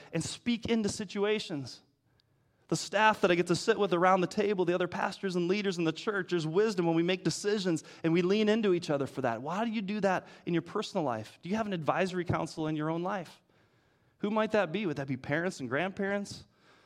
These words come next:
Some friends, some good friends, but those who understand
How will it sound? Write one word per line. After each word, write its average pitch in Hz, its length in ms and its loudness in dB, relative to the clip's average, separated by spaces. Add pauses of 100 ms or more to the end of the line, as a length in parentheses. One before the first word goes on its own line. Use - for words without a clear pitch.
(260)
Some - 80 -14
friends, 202 500 0
some 113 180 -6
good 156 140 -2
friends, 185 360 -2
but 156 260 -2
those 208 340 -2
who 185 220 -2 (160)
understand 185 640 2